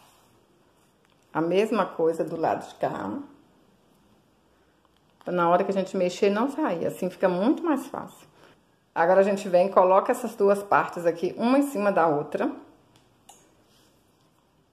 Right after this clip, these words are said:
E tem que dar seis centímetros. Ó, deu certinho de primeira, hein? Aí, gente, se, por exemplo, vocês colocaram assim, ó, vem cá, mede cinco. Aí, vocês vão mexendo aí, ó,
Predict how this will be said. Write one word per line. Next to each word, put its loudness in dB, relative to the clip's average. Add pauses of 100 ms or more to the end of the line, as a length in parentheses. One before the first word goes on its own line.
(340)
E -10
tem -2
que -2
dar 2
seis 2
centímetros. -8 (300)
Ó, -4 (140)
deu -2
certinho -2
de -2
primeira, -4
hein? -4 (800)
Aí, 4
gente, 2
se, -16
por 4
exemplo, 4
vocês 0
colocaram 6
assim, 2
ó, 4 (600)
vem 2
cá, 4
mede 0 (460)
cinco. 2 (140)
Aí, -4
vocês -4
vão 2
mexendo 0
aí, 4
ó, 2